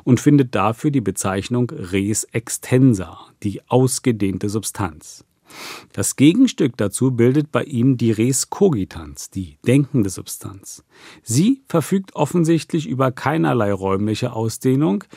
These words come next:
denn einen Gedanken kann man nicht verorten. Er ist überall und nirgends.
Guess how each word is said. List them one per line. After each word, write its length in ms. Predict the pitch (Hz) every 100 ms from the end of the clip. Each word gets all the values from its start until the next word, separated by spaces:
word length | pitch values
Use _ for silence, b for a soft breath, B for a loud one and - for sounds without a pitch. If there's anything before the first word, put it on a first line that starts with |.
| B _
denn 220 | 131 131
einen 320 | - 117 113 104
Gedanken 720 | 101 104 123 151 - 196 -
kann 240 | - 107 113
man 260 | 127 143
nicht 380 | 110 107 101 -
verorten. 560 | - 202 147 131 - 92 _ _ B B B
Er 120 | 120 151
ist 220 | 143 - -
überall 720 | 170 165 175 - - 117 117
und 200 | - 127
nirgends. 640 | 123 95 82 - - -